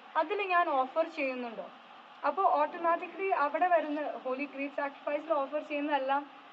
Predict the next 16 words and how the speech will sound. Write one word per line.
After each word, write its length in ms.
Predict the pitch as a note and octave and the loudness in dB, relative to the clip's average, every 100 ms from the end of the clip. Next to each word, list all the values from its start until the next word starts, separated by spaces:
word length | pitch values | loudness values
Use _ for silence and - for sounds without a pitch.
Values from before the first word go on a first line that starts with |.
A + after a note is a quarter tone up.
| - | -8
നമുക്ക് 300 | C4 C#4+ D4 | -4 0 0
ട്രാൻസ്ഫോം 600 | C#4 B3 C4 C4 C#4 C#4+ | 0 -2 -4 -2 0 0
ആയിട്ട് 520 | C#4 C4 C4 C4 A#3+ | 0 0 2 2 0
റിസ്-, 120 | B3 - C#4 | -6 -6 -8
തിരിച്ച് 260 | B3+ - | -6 -2
റിസീവ് 440 | C#4+ B3+ B3+ A#3 - | -2 -2 -8 -10 -8
ചെയ്യാം. 300 | A3 G#3+ G#3+ - | -8 -8 -16 -8
holy 160 | B3+ B3+ | -4 -4
blood 680 | C4 C4 G#3 A#3 C4 B3+ A#3+ | -4 -6 0 2 2 0 -6
and 180 | A#3+ | -6
holy 160 | A#3+ A#3+ | -8 -8
body 680 | C4 B3+ A3+ A3+ C4+ C4+ A#3 | -10 -6 -2 -2 -2 -6 -6
ആയിട്ട് 320 | A3+ A3+ A#3+ | -6 -6 -10
ഈശോൻ്റെ 600 | A3+ A#3 A3 A#3 A3 A3+ | -10 -12 -14 -12 -10 -10
റിസീവ് 480 | A3 - A3 A3 - | -12 -16 -18 -16 -16
ചെയ്യാം. 160 | G#3+ | -16